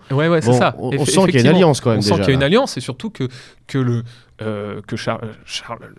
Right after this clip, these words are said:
Speaker 1: Charles qui est, qui est, qui est tout jeune, hein, qui est inexpérimenté, qui est décrit d'ailleurs comme assez frêle, a pas forcément les épaules pour, euh, pour s'opposer, euh, directement à Étienne Marcel et à, à Robert Lecoq.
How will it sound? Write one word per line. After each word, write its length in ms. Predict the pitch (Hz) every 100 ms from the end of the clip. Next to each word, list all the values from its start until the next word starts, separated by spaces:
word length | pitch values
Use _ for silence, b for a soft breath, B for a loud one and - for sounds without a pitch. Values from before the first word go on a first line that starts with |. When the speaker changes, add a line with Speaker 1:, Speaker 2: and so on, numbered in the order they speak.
| 117
Speaker 1:
Charles 360 | - - 208 156
qui 140 | -
est, 140 | 110 107
qui 160 | -
est, 20 |
qui 120 | 98 107
est 40 |
tout 140 | -
jeune, 300 | 165 294 220
hein, 120 | 139 123
qui 140 | 117
est 40 |
inexpérimenté, 800 | 117 127 127 - 123 143 147 247
qui 120 | 240 117
est 20 |
décrit 240 | 120 -
d'ailleurs 240 | 123 127 127
comme 140 | 117
assez 220 | 107 -
frêle, 420 | - - 247 220 - B B B
a 40 |
pas 120 | 160
forcément 360 | 147 131 135 147
les 220 | 127 120
épaules 360 | 131 165 226 185
pour, 340 | - 185 131
euh, 40 | - B B
pour 160 | - -
s'opposer, 560 | - 160 135 127 214 - B B
euh, 80 | 117
directement 540 | 123 113 117 131 180
à 80 | 135
Étienne 260 | 117 123 113
Marcel 460 | 107 - 190 202 B B B B -
et 140 | 156
à, 340 | 127 117 113
à 80 | -
Robert 300 | 117 127 151
Lecoq. 400 | 175 165 123 -